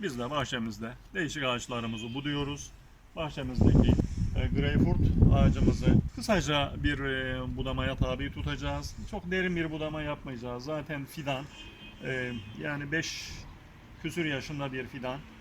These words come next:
ama çok da gelişemedi. Yani biraz da toprağını sevmedi zannediyorum. E, her neyse biz şimdi budamamıza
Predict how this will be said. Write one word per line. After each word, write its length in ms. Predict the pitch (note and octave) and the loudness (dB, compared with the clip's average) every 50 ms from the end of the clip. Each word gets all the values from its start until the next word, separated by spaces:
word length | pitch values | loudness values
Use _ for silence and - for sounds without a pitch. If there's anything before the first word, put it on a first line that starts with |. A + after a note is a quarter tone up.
| - - - - - | -20 -20 -18 -8 -6
ama 280 | F3+ E3+ C#3 C#3 E3 - - - - - - - - - - - - - - | -4 -2 -2 -2 -4 -8 -12 -18 -18 -18 -18 -18 -18 -18 -18 -16 -14 -10 -6
çok 240 | A#3 A3+ - - - | -4 -4 -4 -4 -6
da 160 | D#3 D#3 F3+ - - - - - - - - C#3 B2 | -4 -4 -4 -6 -10 -12 -12 -12 -12 -12 -14 -12 -10
gelişemedi. 600 | C3 C#3+ D#3 D#3+ C#3 F#3+ F3+ D#3+ C#3 B2+ C3 D3+ - - - - E3 | -8 -8 -6 -6 -4 -4 -4 -4 -4 -4 -6 -8 -10 -12 -12 -8 -6
Yani 220 | D3+ C3+ C#3 C#3+ | -6 -6 -6 -6
biraz 280 | D#3 C#3 C3 B2 A#2 C#3 | -6 -4 -4 -6 -6 -8
da 100 | C3+ - | -8 -6
toprağını 500 | C3+ B2+ - C3+ C3+ C3+ C3+ C#3 C#3 C3+ | -6 -8 -6 -4 -4 -4 -4 -4 -4 -6
sevmedi 560 | - - C#3 C3 B2+ B2+ B2 A#2 B2 C3 - - A#2 A#2 | -4 -4 -4 -4 -4 -4 -4 -4 -6 -6 -8 -10 -12 -12
zannediyorum. 640 | B2+ B2+ B2+ B2 B2 A#2+ C3 C3 B2 B2 B2+ C#3+ E3 - - - - - - - - - - - - - - | -10 -10 -8 -8 -8 -8 -6 -6 -6 -6 -6 -8 -10 -14 -14 -14 -14 -14 -14 -16 -16 -16 -16 -16 -14 -12 -8
E, 220 | C3 B2 B2 B2 B2 | -6 -6 -6 -6 -6
her 240 | F3 A3+ F#3 D#3 D3 | -4 -4 -4 -4 -4
neyse 360 | C3+ B2 A#2+ - C#3 C3+ C#3 C#3 - - | -6 -6 -6 -8 -8 -8 -8 -10 -8 -6
biz 240 | G3 E3 D3 - - - - | -6 -4 -4 -6 -12 -14 -14
şimdi 300 | F3+ D3 C3+ C3 C3+ - | -12 -10 -10 -10 -12 -12
budamamıza 560 | D#3 D3+ C#3+ C3 B2+ A#2+ A#2+ A#2+ A2 A#2 A2 | -8 -6 -6 -4 -4 -4 -6 -6 -8 -10 -12